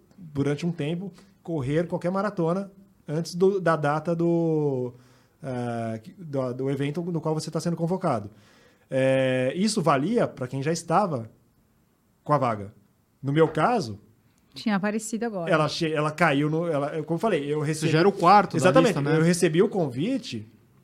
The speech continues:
Speaker 1: a partir do momento que eu já tinha feito tudo isso.
Speaker 3: Uhum.
Speaker 1: Então, ah, no meu caso, isso não se aplicou, né? Ou seja, eu tinha
Speaker 2: Hum.
Speaker 1: direito a, a assumir a vaga independente do que eu tinha feito, porque eu não estava já como um atleta já definido, né?
Speaker 2: Sim,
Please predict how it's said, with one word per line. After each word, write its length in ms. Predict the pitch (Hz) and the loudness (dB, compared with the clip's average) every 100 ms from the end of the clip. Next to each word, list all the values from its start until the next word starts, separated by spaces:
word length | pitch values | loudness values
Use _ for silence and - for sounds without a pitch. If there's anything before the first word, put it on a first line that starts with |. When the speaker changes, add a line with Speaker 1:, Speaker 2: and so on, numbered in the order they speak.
| _ | _
Speaker 1:
a 100 | - | -8
partir 240 | 156 147 226 | -6 -4 -2
do 60 | |
momento 280 | 233 160 214 | -2 -2 -2
que 80 | 247 | -2
eu 40 | |
já 120 | 190 | -2
tinha 260 | - 214 277 | -4 -2 -2
feito 240 | 247 185 | -4 -6
tudo 220 | 160 156 135 | -4 -2 0
isso. 240 | 113 - 147 | -2 -6 -8
Speaker 3:
Uhum. 320 | 135 139 202 | -6 -4 -6
Speaker 1:
Então, 520 | 127 123 160 226 151 135 | -6 -2 2 2 0 -2
ah, 720 | 139 135 131 127 127 123 120 | 0 0 0 -2 -4 -4 -4
no 120 | 143 | -4
meu 180 | 147 208 | 0 -2
caso, 380 | 208 180 220 170 | 2 2 2 0
isso 160 | 165 185 | -2 -2
não 120 | 185 | -4
se 100 | 202 | -4
aplicou, 540 | 202 233 220 185 - - _ _ | -6 -2 0 0 -4 -20 _ _
né? 180 | 143 147 | -4 0
Ou 60 | 113 | 4
seja, 260 | 113 - - | 4 4 4
eu 140 | 151 | 2
tinha 240 | 147 190 | 2 2
Speaker 2:
Hum. 20 | 208 | 4
Speaker 1:
direito 420 | 202 175 170 165 | 4 4 2 2
a, 60 | |
a 260 | 156 165 156 | 0 0 -2
assumir 340 | 151 175 156 | -2 -2 0
a 60 | 160 | 0
vaga 260 | 151 170 175 | 0 0 0
independente 580 | 175 170 156 185 214 | -2 -2 -2 -4 -4
do 80 | 226 | -6
que 100 | 226 | -4
eu 60 | 202 | -4
tinha 260 | 175 160 | -2 -4
feito, 400 | 147 151 185 247 - - - - | -4 -4 -4 -6 -18 -20 -20 -8
porque 220 | 165 175 | -2 2
eu 60 | 175 | 2
não 100 | 185 | 0
estava 460 | - 202 240 208 | -2 -2 0 0
já 160 | 160 165 | 0 0
como 220 | 165 156 | 0 -2
um 60 | 151 | 0
atleta 500 | 147 151 156 180 170 | -2 -4 -4 -2 -2
já 100 | 160 | 0
definido, 640 | 165 160 160 139 110 104 - - _ - - | -2 -2 -2 -2 -2 -8 -14 -20 _ -18 -10
né? 200 | 127 131 | -4 -2
Speaker 2:
Sim, 180 | 180 | 2